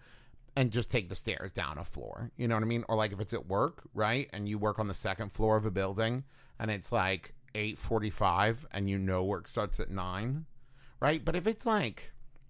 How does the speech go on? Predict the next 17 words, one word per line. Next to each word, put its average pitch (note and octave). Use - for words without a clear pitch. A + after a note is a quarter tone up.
two B2+
thirty A#2+
in A#2
the G#2
afternoon, F#2+
like, A#2
you're C#3
not D3+
gonna B2+
slow A#2
anybody. A2
You B2
know B2+
what B2+
I A#2+
mean? B2
Like, G2+